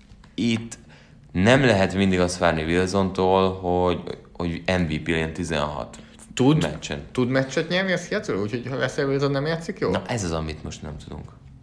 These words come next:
Speaker 1: Tehát ez, amiben kétségek vannak, hogy itt annyira kell a csapatnak Russell Wilson, mint egy falat kenyér. Nézd meg, egy rossz meccs,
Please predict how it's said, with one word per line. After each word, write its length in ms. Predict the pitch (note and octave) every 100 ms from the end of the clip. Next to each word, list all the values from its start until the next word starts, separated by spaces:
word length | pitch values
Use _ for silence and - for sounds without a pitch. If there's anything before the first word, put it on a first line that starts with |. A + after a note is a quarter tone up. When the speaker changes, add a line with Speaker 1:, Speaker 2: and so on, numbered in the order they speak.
| - - - -
Speaker 1:
Tehát 140 | G#2
ez, 80 | C#3
amiben 760 | C3+ A#2 G#2 F#2 F#2+ F#2+ E2 -
kétségek 580 | G2 F2 F2 E2+ D#2 -
vannak, 480 | D#2+ G2 A#2+ B2+ - - - -
hogy 240 | E2+ F2
itt 340 | G2+ A2+ - - - -
annyira 380 | F#2+ B2 A#2+ E2
kell 140 | E2
a 60 | E2
csapatnak 500 | E2 E2 D#2+ E2 -
Russell 320 | D2+ - D#2+
Wilson, 280 | E2+ E2 F2
mint 120 | D#2+
egy 80 | F2
falat 300 | F2 D2 -
kenyér. 320 | D2 C#2 G1+
Nézd 260 | E2+ D#2 A#1+
meg, 100 | C2
egy 180 | G#2
rossz 220 | G2+ G2 -
meccs, 320 | G2 G2